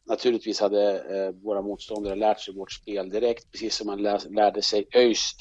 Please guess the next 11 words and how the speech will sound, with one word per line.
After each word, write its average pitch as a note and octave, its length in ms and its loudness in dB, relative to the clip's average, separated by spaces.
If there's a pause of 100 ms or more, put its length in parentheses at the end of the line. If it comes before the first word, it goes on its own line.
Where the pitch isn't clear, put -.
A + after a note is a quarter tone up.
(120)
spel F#2+ 340 -6
förra A2 300 4
året G2+ 300 4
då G2 80 -12
med F#2+ 140 -6
Bernhardsson F#2+ 640 -4
och, F#2 300 -8
och F2+ 400 -8
Ludvigsson G2 480 -4
på - 80 -14
kanterna. F#2+ 560 -4